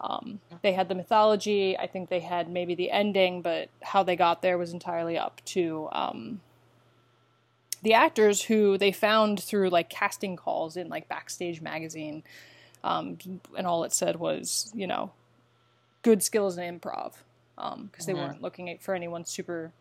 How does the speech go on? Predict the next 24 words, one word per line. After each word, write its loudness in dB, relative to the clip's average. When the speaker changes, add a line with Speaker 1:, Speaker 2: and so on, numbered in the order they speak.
Speaker 1:
specific. 0
Um, -4
they -8
just -12
wanted -8
somebody -10
who -10
would -8
be -10
able -12
to -14
carry -6
essentially -4
dialoguing 4
a -10
film -6
for, -10
for -8
a -6
week -10
in -14
the -16
woods. -16
Speaker 2:
Mm-hmm. -14